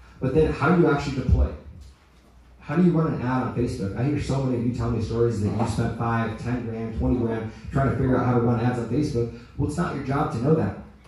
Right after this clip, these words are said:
So this course is gonna teach you how to run ads on Facebook,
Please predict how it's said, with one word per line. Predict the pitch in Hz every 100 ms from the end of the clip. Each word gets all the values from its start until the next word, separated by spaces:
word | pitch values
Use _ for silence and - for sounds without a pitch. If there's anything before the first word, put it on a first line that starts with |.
| - -
So | 143
this | 151 -
course | 170 180
is | 143
gonna | 139 120
teach | 160 160
you | 110
how | 135 151
to |
run | 135 135 104
ads | 104 127 - - - - _ _ - - - - - -
on | 107 113 135 - -
Facebook, | 107 110 120 120